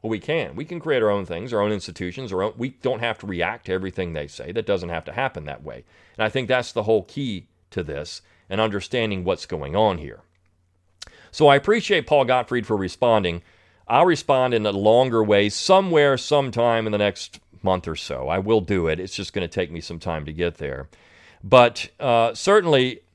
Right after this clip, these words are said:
we're gonna keep playing the game on the left's field by the left's rules. We're gonna lose. The, the essays earlier this week, which were longer, got into this. And so I want,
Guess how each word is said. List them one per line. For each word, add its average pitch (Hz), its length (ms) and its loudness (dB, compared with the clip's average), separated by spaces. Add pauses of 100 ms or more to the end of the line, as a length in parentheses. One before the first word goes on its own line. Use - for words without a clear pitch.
(380)
we're 104 80 -8
gonna 165 180 2
keep 196 200 -8
playing 156 260 2
the 131 60 -6
game 123 320 2
on 110 60 0
the 104 40 2
left's 107 240 4
field 101 520 -2
by 90 100 2
the 85 80 -2
left's 107 320 0
rules. 101 320 0
We're 90 80 -10
gonna 82 160 -6
lose. 123 520 0
The, - 160 -18 (640)
the 98 160 -2
essays 135 640 0 (140)
earlier 127 280 4
this 113 240 -2
week, 107 340 -2
which 95 160 -14
were 87 100 -6
longer, 107 520 0 (280)
got 87 200 0
into 90 180 -2
this. 104 300 2 (460)
And 110 160 -6
so 107 260 4
I 98 140 -6
want, 147 400 -2